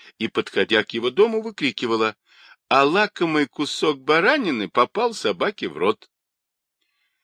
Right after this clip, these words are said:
Наконец, жить в Цинхэ стало невмоготу,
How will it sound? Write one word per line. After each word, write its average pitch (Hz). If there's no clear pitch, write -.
Наконец, 107
жить -
в -
Цинхэ 120
стало 113
невмоготу, 87